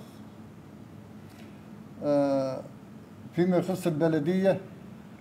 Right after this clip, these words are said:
بالتعاون مع اللجنة الطبية ومراقبة الصحة الذي يخصهم هذا الأمر مباشر، نحن متعاونين لما فيه المصلحة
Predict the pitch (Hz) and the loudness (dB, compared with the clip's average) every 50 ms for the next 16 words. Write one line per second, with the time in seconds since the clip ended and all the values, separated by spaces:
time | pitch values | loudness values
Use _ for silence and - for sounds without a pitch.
0 | - - 147 143 - - 156 147 160 180 185 180 185 185 180 - - - - - | -8 -4 -4 -4 4 8 8 12 12 12 12 12 10 4 4 2 -4 -8 -12 -14
1 | - - - - 170 156 147 170 165 160 160 156 170 180 170 156 156 - - 151 | -14 -16 -12 -4 2 4 8 8 10 8 8 8 8 6 8 6 4 4 4 0
2 | 135 139 170 180 180 185 185 180 160 160 165 170 160 160 175 180 - 165 160 156 | 2 4 4 4 6 6 6 8 8 6 6 8 8 10 10 10 8 8 2 2
3 | 151 147 156 139 - 185 175 - - 165 165 156 160 147 170 180 175 147 - 180 | 2 2 0 2 4 4 4 8 8 6 8 8 6 4 6 6 6 6 6 2
4 | 180 175 - 170 156 139 165 180 175 165 160 165 170 180 175 170 170 151 151 156 | 0 2 2 2 6 8 10 10 10 8 6 6 6 6 8 8 6 6 6 4
5 | 151 147 185 190 175 - 190 202 196 196 - - - - - - - - - - | 6 10 10 10 10 10 4 4 2 2 -6 -10 -12 -14 -14 -16 -18 -18 -18 -16
6 | - - - - - - - - - - - 143 170 156 147 170 185 196 196 202 | -16 -16 -16 -16 -16 -16 -16 -16 -14 -4 2 6 6 6 8 8 8 8 8 8
7 | 196 - - - - - - - - - - - - - - - - - - 151 | 4 0 -6 -8 -12 -14 -16 -16 -16 -16 -16 -16 -16 -16 -16 -18 -16 -8 -4 -4
8 | 131 - 156 139 139 151 151 151 160 170 185 196 208 202 196 - - - - - | 0 6 6 8 10 10 8 8 6 8 8 8 6 6 2 -4 -8 -14 -14 -14
9 | - - - - - - - - - - - - - - - - - - - - | -14 -16 -16 -16 -16 -16 -16 -16 -16 -16 -16 -16 -16 -18 -18 -18 -18 -18 -18 -18
10 | - - - - - - - - - - - - - - - - - - - - | -18 -18 -18 -18 -18 -18 -18 -18 -18 -18 -16 -16 -16 -16 -16 -16 -16 -16 -16 -12
11 | - 190 160 151 185 190 196 196 175 - 208 190 165 170 160 147 - - 127 113 | -6 -2 2 4 8 12 12 12 12 12 10 10 10 12 12 10 10 8 4 2
12 | 110 110 107 | 2 2 0